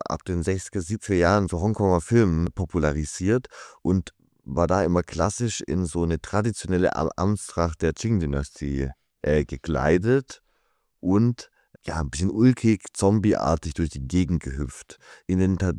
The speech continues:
älteren Erzählungen sind die Jiangshi aber tatsächlich sehr gefährlich.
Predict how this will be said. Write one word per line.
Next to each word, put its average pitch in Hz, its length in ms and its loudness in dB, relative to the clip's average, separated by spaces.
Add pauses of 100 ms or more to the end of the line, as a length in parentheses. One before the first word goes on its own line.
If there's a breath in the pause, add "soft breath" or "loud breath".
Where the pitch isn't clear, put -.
älteren 104 420 2
Erzählungen 92 600 2
sind 95 140 -4
die 82 120 -2
Jiangshi 87 440 0
aber 82 140 2
tatsächlich 82 420 -4
sehr 82 140 -2
gefährlich. 98 800 -2